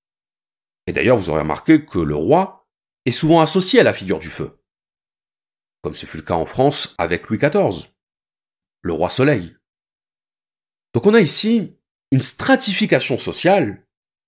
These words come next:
qui reprend analogiquement la stratification naturelle, avec une idée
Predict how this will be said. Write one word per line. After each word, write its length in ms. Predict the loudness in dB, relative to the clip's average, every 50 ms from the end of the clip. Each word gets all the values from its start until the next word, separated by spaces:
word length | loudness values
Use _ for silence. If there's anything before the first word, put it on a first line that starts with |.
| _ _ _
qui 140 | 2 2 6
reprend 680 | 6 6 4 4 0 4 4 4 4 2 -2 -10 _ 2
analogiquement 920 | 4 4 6 6 6 6 4 2 -4 2 2 4 4 4 0 -6 -12 _ _ _ _ _ _ _ _ _
la 100 | -4 -2
stratification 720 | 0 0 0 -2 -2 -2 -4 0 0 0 0 2 2 2
naturelle, 720 | 2 2 0 -2 0 2 2 2 2 0 -4 -8 _ _ _ _ _ _ _ _ _ _ _ _ _ _ _ _ _ _ _ _ _ _ _ _ _ _ _ _
avec 260 | -4 -4 -4 -4 -4
une 80 | -6 -6
idée 460 | 2 4 4 4 4 2 -10 _